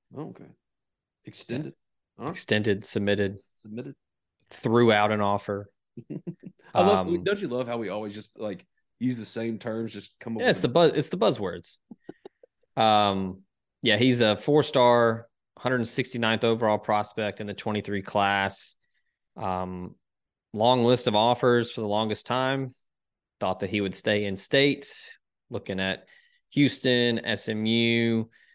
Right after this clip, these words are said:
Speaker 2: uh, T C U, um, Nebraska's jumped in the mix now. Um, so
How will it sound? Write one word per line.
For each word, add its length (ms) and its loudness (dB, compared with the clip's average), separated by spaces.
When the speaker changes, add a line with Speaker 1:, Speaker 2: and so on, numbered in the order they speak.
Speaker 2:
uh, 300 -8
T 200 0
C 200 -2
U, 600 0
um, 420 -8
Nebraska's 800 0
jumped 320 -2
in 100 0
the 80 -2
mix 340 -2
now. 440 -4
Um, 500 -12
so 540 -4